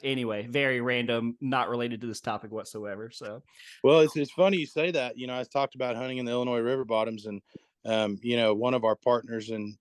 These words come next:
Speaker 2: in conservation is G R D A, and, uh, their head water quality director is Ed Fite, and I've had the opportunity to hunt quite a bit on Ed's property down at,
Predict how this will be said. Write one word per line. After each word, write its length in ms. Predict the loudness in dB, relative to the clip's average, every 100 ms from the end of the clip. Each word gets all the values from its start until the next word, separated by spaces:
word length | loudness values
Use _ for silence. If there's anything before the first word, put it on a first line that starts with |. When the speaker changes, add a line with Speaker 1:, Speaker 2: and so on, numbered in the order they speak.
| -2
Speaker 2:
in 480 | 2 4 2 0 -6 _
conservation 720 | 2 2 4 4 4 4 2 -2
is 140 | -4
G 220 | 0 4
R 120 | 6 4
D 220 | 4 4
A, 380 | 4 4 2 -2
and, 300 | -4 -6 -4
uh, 200 | -4 -6 _ -20 -20 _
their 220 | 4 4
head 180 | 4 2
water 240 | 2 2
quality 380 | 2 2 2 0
director 400 | -4 -4 -4 -4
is 120 | -2
Ed 200 | 0 0
Fite, 360 | 0 2 2 0
and 80 | -4
I've 120 | -6
had 160 | -4 -2
the 80 |
opportunity 560 | -2 -2 -8 -14 -12 -6
to 120 | -6 -4
hunt 240 | -4 -6
quite 220 | -2 0
a 60 | 2
bit 180 | 2 2
on 160 | 0
Ed's 180 | -2 -4
property 560 | -2 0 0 -2 -10 -6
down 220 | -4
at, 100 | -6